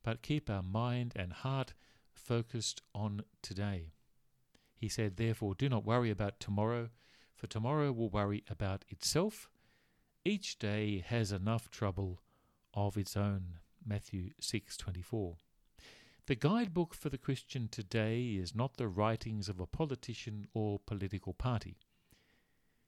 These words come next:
We need to be very aware, and we need to take care and be cautious of those who come in the day with a smile and a handshake. Will they accept Paul's argument, or will they close the Bible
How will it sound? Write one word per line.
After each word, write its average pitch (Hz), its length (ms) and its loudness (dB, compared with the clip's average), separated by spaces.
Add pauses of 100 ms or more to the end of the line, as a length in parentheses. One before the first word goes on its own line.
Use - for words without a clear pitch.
(240)
We 92 140 -2
need 180 200 2
to 185 80 0
be 165 120 2
very 170 260 4
aware, 135 540 4
and 95 260 0 (440)
we 104 80 0
need 123 260 2
to 104 100 -2
take - 400 -6
care 117 480 0
and 104 120 -4
be 110 80 -4
cautious 185 560 0
of 90 160 -8
those 131 400 0
who - 80 -6
come 156 260 -2
in 120 100 0
the 104 80 0
day 101 480 2 (480)
with 101 140 0
a 95 60 -2
smile 117 840 2
and 98 160 0
a 98 60 0
handshake. 110 640 -2 (1200)
Will 101 160 0
they 127 320 4
accept - 500 0
Paul's 127 360 4
argument, 120 580 2 (680)
or 131 160 4
will 156 200 6
they 131 220 4
close 160 580 2
the 123 100 0
Bible 101 500 2